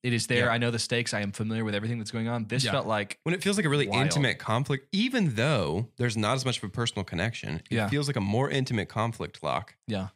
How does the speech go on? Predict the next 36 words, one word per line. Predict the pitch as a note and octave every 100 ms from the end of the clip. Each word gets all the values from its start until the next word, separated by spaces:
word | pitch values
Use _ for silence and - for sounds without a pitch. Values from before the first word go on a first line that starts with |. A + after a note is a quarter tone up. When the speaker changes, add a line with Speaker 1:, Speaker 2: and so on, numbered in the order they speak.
| _
Speaker 2:
than | G2+ G2+
this | G#2+ A2 F#2
movie | D#2 G1+
does. | A#1+
Speaker 1:
My | E3 A3
specific | A3+ D3 E3+ F3 -
super | - - C3+ C3
dump, | G2+ F2+ D3 G#3+ - _ _ -
it's | C3+ -
specific. | - B2 A2 F3+ - - _ _ -
It | D3
is | B2+
the | B2+ C#3
stupid | - - - C4 C4+ - - - _ _ _ _ _ _
seventh, | - - A#3+ A#3 G3+ C3+ -
eighth | D#3 G#3 -
grade | C3+ C3+ D#3 C3 G#2 G#2+ _ _ _ _ _ _ _ G#2+
burning | C3 E3 G3+
of | F#3 B2+
the | B2 B2+
arm | A#2 D3+ D#3
of | B2+
Joshua. | B2 A#2+ A2+ - D2 - _ _ _ _ _ _ -
What | C3 A3
on | G#3 C3+ -
earth | E3 G#3
is | A#3+ A#3
intimidating | A3+ G3 D#3+ B2 G#2
about | G2 F#2 F2+
that? | F#2 G2+
When | D#3+
he | D#3+
Speaker 3:
Right. | D#3+
Speaker 1:
has | C3+ D#3
the | D3
lighter, | B2 B2+ F3+ A3